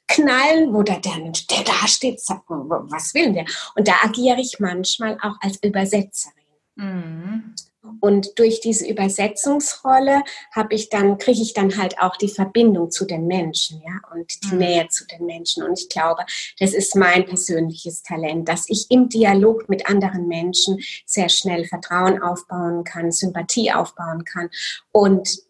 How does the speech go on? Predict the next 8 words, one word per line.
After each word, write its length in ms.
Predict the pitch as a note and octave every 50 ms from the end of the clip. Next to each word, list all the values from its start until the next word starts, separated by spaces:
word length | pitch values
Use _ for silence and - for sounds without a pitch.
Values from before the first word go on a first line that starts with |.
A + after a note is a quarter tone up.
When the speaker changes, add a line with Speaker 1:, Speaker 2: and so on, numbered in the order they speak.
| _ _ _ -
Speaker 1:
ja, 360 | E3+ D#3+ D3 C#3+ - - - -
und 360 | - D#3+ D#3+ E3 E3 D#3+ - -
letztendlich 1040 | - F3+ F3 F3 - - - - F3+ F3+ F3+ F3+ - F#3+ F3+ F#3 - - - - -
entscheidet 600 | - F#3 F3+ - - F#3 F3 E3+ E3+ - E3 -
das 180 | E3+ D#3+ - -
ja 160 | D#3 B2+ -
auch 140 | D#3+ E3 -
mit 320 | E3+ E3+ E3+ - - -